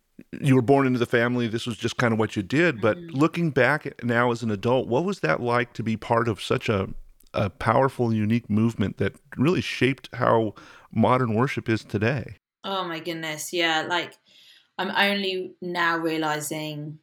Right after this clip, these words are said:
Speaker 2: the impact that the music had. You know, people will come up to me, or whenever we travel as a family, whatever, just, "Well,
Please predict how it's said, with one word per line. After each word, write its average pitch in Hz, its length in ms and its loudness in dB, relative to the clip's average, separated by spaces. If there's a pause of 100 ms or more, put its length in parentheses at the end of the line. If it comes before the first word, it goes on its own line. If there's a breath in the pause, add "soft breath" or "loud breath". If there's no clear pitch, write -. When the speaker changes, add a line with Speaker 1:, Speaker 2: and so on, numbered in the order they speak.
(220)
Speaker 2:
the 165 200 -4
impact 151 800 -10
that 151 300 -4 (580)
the 190 80 -4
music 165 500 -4
had. 147 420 -6 (100)
You 170 160 -8
know, 156 300 -8 (320 soft breath)
people 185 420 0
will 175 120 0
come 180 200 -8
up 170 180 -10
to 170 120 -8
me, 175 300 -4
or 160 80 -2
whenever 165 360 -6
we 170 80 -2
travel 170 300 -6
as 160 100 -8
a 156 80 -12
family, 214 460 0
whatever, 170 480 -4
just, 165 380 -4 (500 soft breath)
"Well, 165 180 -2